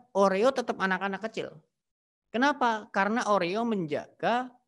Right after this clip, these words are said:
personalitinya. Gimana cara ngejagainnya? Dia memilih model, bintang iklan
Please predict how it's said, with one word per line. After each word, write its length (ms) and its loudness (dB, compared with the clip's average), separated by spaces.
personalitinya. 880 -2
Gimana 320 0
cara 240 -2
ngejagainnya? 720 0
Dia 320 0
memilih 540 0
model, 680 2
bintang 480 -2
iklan 640 -2